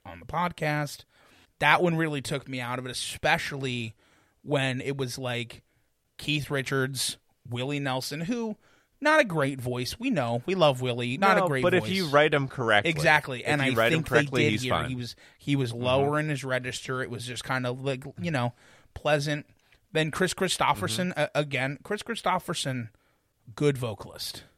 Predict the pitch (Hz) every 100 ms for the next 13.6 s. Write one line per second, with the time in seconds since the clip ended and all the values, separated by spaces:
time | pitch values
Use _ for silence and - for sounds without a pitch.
0 | _ _ _ _ _ _ _ _ - 110
1 | 135 135 - 180 175 180 170 165 - 131
2 | 127 123 120 120 120 139 151 131 123 -
3 | 123 117 - - - - _ - 226 233
4 | 226 190 - 233 240 233 208 180 139 190
5 | 185 160 - 135 139 147 - 135 127 120
6 | 120 120 - - - _ 147 175 202 196
7 | 185 - - 151 160 156 123 160 - 180
8 | 151 131 135 135 - 139 127 123 127 135
9 | 127 123 123 123 123 120 123 120 120 131
10 | 127 139 135 131 131 123 135 139 143 143
11 | 156 160 _ _ _ _ _ 139 135 147
12 | 139 139 139 135 131 - 147 135 151 165
13 | 123 120 131 85 82